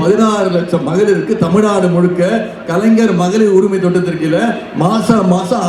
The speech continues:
ஆயிரம் ரூபாய் உரிமை தொகை வழங்கப்படுகிறது. இங்க நம்முடைய கரூர் மாவட்டத்துல மட்டும் எத்தனை மகளிர் தெரியுமா திட்டம் போகுது, உரிமை தொகை திட்டம் போகுது?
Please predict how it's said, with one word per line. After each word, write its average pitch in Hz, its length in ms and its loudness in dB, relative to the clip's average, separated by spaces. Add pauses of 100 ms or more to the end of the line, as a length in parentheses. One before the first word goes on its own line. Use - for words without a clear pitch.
ஆயிரம் 208 340 0
ரூபாய் 196 280 2 (120)
உரிமை 208 260 0
தொகை 190 260 2
வழங்கப்படுகிறது. 185 680 0 (360)
இங்க 202 280 4 (420)
நம்முடைய 180 400 2
கரூர் 233 400 2
மாவட்டத்துல 196 480 -2
மட்டும் 190 260 -2 (260)
எத்தனை 208 300 0 (120)
மகளிர் 202 360 0
தெரியுமா 185 320 0
திட்டம் 196 240 0
போகுது, 180 320 2
உரிமை 208 200 0
தொகை 175 180 0
திட்டம் 175 320 -2
போகுது? 175 220 2